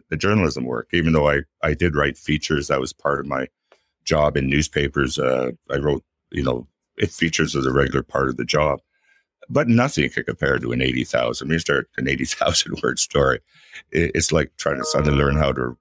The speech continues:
run a marathon. You know, you think you can run, but <laughs> can you really? Can you really? Uh, so the length is, I, I would say, and I think that's what overwhelms people. I guess what I'm trying to say is, what advice would I give? Um, you do have to break it down,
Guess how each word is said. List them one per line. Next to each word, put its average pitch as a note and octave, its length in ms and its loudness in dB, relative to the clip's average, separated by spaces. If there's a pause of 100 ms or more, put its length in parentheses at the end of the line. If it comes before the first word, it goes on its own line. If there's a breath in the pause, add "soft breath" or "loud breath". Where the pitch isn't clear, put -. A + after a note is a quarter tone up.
run C#2+ 180 0
a C2 60 -2
marathon. C#2 680 0
You C2+ 140 -4
know, C2+ 140 -2
you C#2 160 0
think G2+ 300 -2
you D2 100 -2
can B1 140 -8
run, B1+ 320 -2 (760)
but - 140 -2
<laughs> - 0 -
can - 200 0 (140)
you F2 240 0
really? E2 300 0
Can C#2+ 220 -2
you B1+ 140 0
really? C2+ 300 0 (420 loud breath)
Uh, D2+ 240 4
so F2+ 280 0
the D#2+ 140 4
length A2 420 2
is, C#2+ 300 -4 (420 soft breath)
I, D#3 160 0
I D#3+ 120 0
would E3+ 160 2
say, F#3+ 280 2
and D#3 140 2
I C#3+ 80 2
think - 240 -2
that's D3+ 200 2
what C3 100 4
overwhelms G2 540 4
people. C#2+ 300 -4
I D#2 80 2
guess G2+ 280 -2 (100)
what F#2 120 -2
I'm E2+ 80 -2
trying F2 180 2
to D#2+ 40 0
say E2+ 140 2
is, D2+ 80 -2
what F2 160 2
advice D#2 420 0
would D2+ 120 -2
I C#2+ 40 -2
give? C#2+ 200 -6 (580)
Um, D#2+ 520 2 (160)
you A#2+ 100 0
do D#3 140 4
have D3 160 0
to E2 80 -6
break D2 260 0
it - 120 -6
down, D#2 420 0